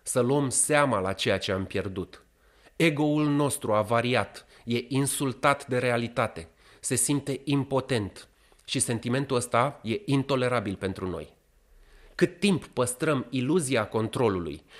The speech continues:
vom evita toate invitațiile vieții de a învăța smerenia.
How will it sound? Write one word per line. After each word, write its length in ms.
vom 300
evita 840
toate 320
invitațiile 840
vieții 420
de 100
a 60
învăța 640
smerenia. 720